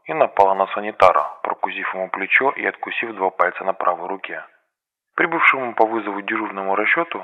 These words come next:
понадобилось десять минут, чтобы успокоить беснующееся тело мертвеца,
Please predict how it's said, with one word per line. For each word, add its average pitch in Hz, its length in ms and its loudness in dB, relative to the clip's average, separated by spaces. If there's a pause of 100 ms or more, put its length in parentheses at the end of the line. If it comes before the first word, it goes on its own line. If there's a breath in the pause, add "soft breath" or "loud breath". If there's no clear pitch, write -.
(140)
понадобилось 131 520 2
десять 104 320 -8
минут, 113 280 -6
чтобы 101 280 -10
успокоить 101 560 -4
беснующееся 104 800 -2 (120)
тело 135 180 0
мертвеца, 101 680 -4